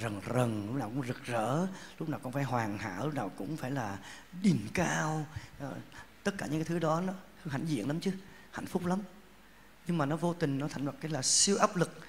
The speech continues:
cho mình phải tự trèo qua tất cả những đỉnh núi đó, trèo qua tất cả những cái, cái điều mà mọi người đã tin tưởng, đặt niềm tin lên mình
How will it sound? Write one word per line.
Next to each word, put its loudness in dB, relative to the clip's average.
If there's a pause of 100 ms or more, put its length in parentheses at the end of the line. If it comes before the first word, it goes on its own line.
(280)
cho -2
mình 0 (240)
phải -8
tự 2 (100)
trèo 6
qua 0
tất 0
cả 2
những 2
đỉnh 2
núi 2
đó, 4 (400)
trèo 0
qua -2
tất -6
cả -2
những -2
cái, -2 (160)
cái -2
điều 0
mà -2
mọi -4
người -4
đã -6
tin 0
tưởng, 0 (400)
đặt -4
niềm 0
tin 0
lên 0
mình 0